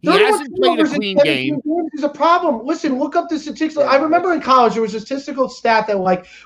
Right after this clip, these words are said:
Speaker 2: when you're minus one in the turnover battle, you're gonna lose, like, sixty percent of the time, right? When you're minus two, it's, like, seventy-five percent. When you're minus three, it's like, you know, like, when you're always in the minus for turnover margin because you're not producing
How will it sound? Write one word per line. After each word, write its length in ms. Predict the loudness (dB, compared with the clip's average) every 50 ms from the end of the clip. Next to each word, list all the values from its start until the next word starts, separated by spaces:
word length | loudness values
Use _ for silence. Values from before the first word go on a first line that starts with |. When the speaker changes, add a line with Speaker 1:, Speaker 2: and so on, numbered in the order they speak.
| _ 0
Speaker 2:
when 200 | 0 0 0 0
you're 160 | -2 -2 0
minus 500 | 0 2 2 2 2 2 0 -2 -6 -6
one 280 | -2 0 2 2 2
in 80 | 2 0
the 80 | 0 -2
turnover 500 | -4 -4 -4 0 2 0 0 0 -2 -4
battle, 500 | -2 -2 -2 0 -2 -2 -4 -6 -8 _ _ -20 _ -6
you're 160 | -2 -2 0
gonna 160 | 2 2 2 2
lose, 300 | 0 0 -2 -2 0 0
like, 180 | 0 0 0
sixty 440 | -4 -10 -6 -6 -6 -6 -6 -10 -10
percent 340 | -8 -8 -10 -6 -4 -4 -4
of 60 | -4
the 80 | -6 -6
time, 280 | -8 -8 -8 -8 -8
right? 300 | -6 -2 0 0 0 -2 -4 -16 -12 -4
When 160 | -2 -2 0
you're 140 | 0 0 2
minus 400 | 4 4 4 4 4 0 -2 -8
two, 280 | -8 -4 -2 0 0 0
it's, 120 | 0 0
like, 140 | -2 -2 -2
seventy-five 680 | -2 0 0 0 2 2 -2 -2 -2 -2 -2 -2 -2
percent. 300 | -6 -10 -12 -10 -12 -12 _ _ _ _ -6
When 100 | -4 -2
you're 80 | 0
minus 380 | 2 2 4 4 4 2 -2 -4
three, 180 | -2 0 0 0
it's 140 | 0 0
like, 200 | 0 -2 -2 -2 -10
you 200 | -10 -4 -2 2
know, 160 | 2 2 4
like, 220 | 4 2 0 0 -4 -12 _ _ _ _ _ _ _ -6
when 180 | -4 -2 2
you're 180 | 2 2 4 6
always 380 | 6 6 6 6 2 0 0
in 100 | 0 0
the 80 | 0 0
minus 680 | 0 0 0 2 2 2 2 2 0 0 0 -2 -12 _
for 200 | -8 -8 -8 -8
turnover 680 | -10 -12 -8 -6 -2 0 0 0 0 0 -4 -6 -6
margin 480 | -4 -2 0 0 0 0 -2 -4 -10
because 320 | -10 -12 -12 -10 -10 -10 -8
you're 120 | -6 -6
not 240 | -4 -4 -4 -4 -6
producing 600 | -10 -12 -10 -8 -10 -10 -10 -10 -12 -14 -14 -16